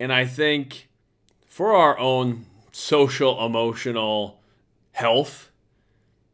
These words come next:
it is important to practice gratitude. We do something with this every year, even if it doesn't directly tie into, I imagine I could shoehorn it into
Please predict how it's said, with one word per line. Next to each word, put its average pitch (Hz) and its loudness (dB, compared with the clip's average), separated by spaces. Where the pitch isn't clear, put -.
it 107 -8
is 131 0
important 143 0
to 135 0
practice 127 -4
gratitude. 90 -6
We 87 -12
do 120 -6
something 120 -6
with 110 -4
this 113 -4
every 113 -2
year, 113 2
even 117 -2
if 110 -6
it - -8
doesn't 113 -4
directly 127 2
tie 117 4
into, 120 0
I 120 -2
imagine 113 -6
I 110 -6
could 101 -8
shoehorn 117 -4
it 107 -6
into 107 -6